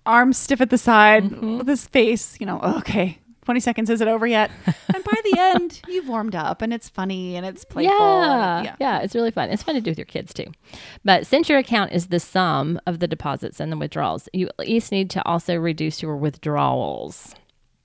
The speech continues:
Speaker 2: So pay attention to those loose words, your really bad body language,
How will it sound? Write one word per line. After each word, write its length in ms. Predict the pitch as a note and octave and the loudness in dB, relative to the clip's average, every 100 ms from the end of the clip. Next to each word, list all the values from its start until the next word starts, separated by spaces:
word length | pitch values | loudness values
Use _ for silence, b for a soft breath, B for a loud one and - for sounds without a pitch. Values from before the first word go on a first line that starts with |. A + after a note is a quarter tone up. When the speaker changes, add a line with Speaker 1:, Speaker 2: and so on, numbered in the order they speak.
| _ _ - - | _ _ -16 -8
Speaker 2:
So 260 | - E3+ C#3+ | 0 0 0
pay 180 | E3 | -4
attention 380 | D#3+ E3+ E3+ F3+ | -4 -4 -4 -4
to 100 | F#3 | -2
those 220 | E3+ F3 - | -2 -2 -2
loose 240 | F3+ - | -6 -4
words, 560 | E3+ E3 D#3+ E3 D#3+ - B B B B - | -4 -2 -2 -2 -4 -12 B B B B -10
your 400 | D3 D3 D3 - - | -6 -4 -6 -8 -12
really 340 | C#3 A#2+ G#2 | -10 -8 -8
bad 320 | D2+ C#3 G2 C#3+ | -10 -8 -8 -8
body 280 | A#2 D3+ | -6 -2
language, 1000 | E3+ G3 G3+ G3+ G3+ G3 G3 G3 F#3+ F#3 | 0 0 0 0 2 2 2 0 -2 -6